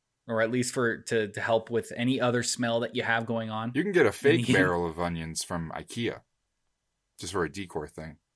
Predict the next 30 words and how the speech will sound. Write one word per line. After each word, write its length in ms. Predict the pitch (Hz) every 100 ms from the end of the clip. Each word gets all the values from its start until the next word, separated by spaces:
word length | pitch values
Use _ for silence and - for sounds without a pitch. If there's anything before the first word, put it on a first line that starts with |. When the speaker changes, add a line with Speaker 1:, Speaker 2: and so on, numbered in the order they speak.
| _ _ - _ _ _ _ _ _ -
Speaker 2:
If 100 | -
you 40 |
can't 180 | 92 85
Speaker 1:
Oh. 40 | -
Speaker 2:
afford 220 | 90 82
a 40 |
real, 460 | 78 90 87 85 85 _
real 240 | 95 92
onions. 600 | 95 95 90 85 82 - - _ _ _ _ _ _ _ _ _ _ 101 104
Speaker 1:
It's 140 | 127
called 160 | 147 117
an 100 | 117
Speaker 2:
Okay. 80 |
Speaker 1:
onion 260 | 143 139 110
talk. 380 | 113 98 92 - - - - - - - - _ - - - _ _ _ _ _ _ _ _ _ _ _ _ _ _ -
With 140 | 113
a 40 | 101
bunch 280 | 131 127
of 80 | 127
little 220 | 117 117
dots 420 | 101 117 117 - 120
over 220 | 101 101
the 260 | 101 95 -
Speaker 2:
Onion 280 | 104 123 104
Speaker 1:
vowels. 280 | 113 160 240
Speaker 2:
talk? 80 | - _ _ _ _ _ _ _ _
Speaker 1:
Yeah. 300 | - 120 107 -
Speaker 2:
Oh, 240 | 101 98 -
onion 300 | 113 104 90
talk. 400 | 139 131 -